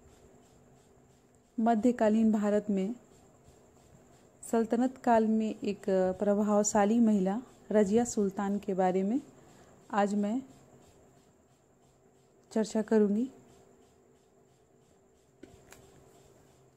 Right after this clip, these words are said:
राजिया सुल्तान, जिनका कार्यकाल था बारह सौ छत्तीस से लेकर बारह सौ चालीस तक, जैसा कि हम जानते हैं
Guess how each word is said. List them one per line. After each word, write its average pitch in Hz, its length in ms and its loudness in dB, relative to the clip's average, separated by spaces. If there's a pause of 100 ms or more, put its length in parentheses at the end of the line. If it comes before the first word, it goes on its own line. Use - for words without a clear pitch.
(960)
राजिया 247 380 2
सुल्तान, 208 580 -2 (720)
जिनका 226 360 0
कार्यकाल 208 580 2
था 196 360 -6 (840)
बारह 208 360 -2
सौ 262 140 -2
छत्तीस 220 500 -4
से 202 120 0
लेकर 185 360 -4 (400)
बारह 208 300 -2
सौ 269 220 -4 (720)
चालीस 185 420 0
तक, 180 160 -10 (3500)
जैसा 254 300 0
कि 277 160 -4
हम 269 140 4
जानते 208 400 0
हैं 214 360 0